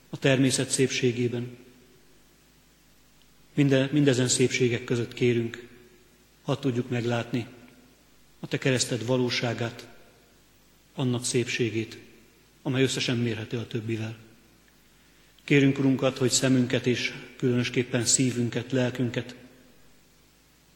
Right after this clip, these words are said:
ne tudják elfordítani tőled a szépnek tetsző,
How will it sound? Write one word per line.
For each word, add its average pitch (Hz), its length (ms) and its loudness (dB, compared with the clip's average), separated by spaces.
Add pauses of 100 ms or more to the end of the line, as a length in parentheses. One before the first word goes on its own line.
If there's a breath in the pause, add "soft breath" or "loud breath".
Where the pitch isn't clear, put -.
(680)
ne 147 140 2
tudják 123 400 0
elfordítani 117 640 -4
tőled 113 580 -4
a - 60 -8
szépnek 120 440 -2
tetsző, 120 460 -2